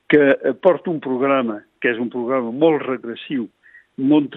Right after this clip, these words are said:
molt contraproduent, eh, i finalment segurament inaplicable, però que era el partit del Rassemblement Nacional. Si devien haver-hi eleccions presidencials,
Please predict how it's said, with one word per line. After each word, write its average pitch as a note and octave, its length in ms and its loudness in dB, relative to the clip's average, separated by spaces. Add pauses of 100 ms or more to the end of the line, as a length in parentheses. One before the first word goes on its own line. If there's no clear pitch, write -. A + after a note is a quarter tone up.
(120)
molt D3 320 0
contraproduent, B2 880 0
eh, A2+ 500 -4
i B2 240 -8
finalment A#2 540 -2
segurament A#2+ 460 0
inaplicable, A2+ 760 -6 (440)
però C#3 160 4
que F#3+ 120 4
era E3+ 120 6
el D3 80 -2
partit E3 340 -6
del D3+ 160 -8
Rassemblement B2 580 -4
Nacional. A2 460 -6 (380)
Si C#3+ 160 -4
devien F#3+ 400 4
haver-hi C3 580 2
eleccions B2+ 600 -6
presidencials, A2+ 840 -2